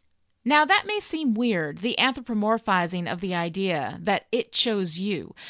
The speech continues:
but I think that's how it works. In her amazing book, Big Magic, Elizabeth Gilbert talks about ideas like they're little water nymphs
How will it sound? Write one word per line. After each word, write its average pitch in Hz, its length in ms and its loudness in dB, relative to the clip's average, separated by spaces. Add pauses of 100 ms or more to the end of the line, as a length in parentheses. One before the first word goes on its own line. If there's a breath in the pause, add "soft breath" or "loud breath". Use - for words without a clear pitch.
(220 loud breath)
but 285 100 4
I 302 80 6
think 427 220 -4
that's 349 220 -2
how 233 180 0
it - 140 -4
works. - 560 -8 (260)
In 262 120 4
her 392 200 0
amazing 262 680 2
book, 185 360 0
Big 214 240 2
Magic, 180 420 -2
Elizabeth 269 500 0
Gilbert 214 340 0
talks - 360 -4
about 196 280 0
ideas 165 480 -2
like 190 180 -4
they're 202 140 -2
little 277 260 -2
water 196 460 0
nymphs 156 340 -6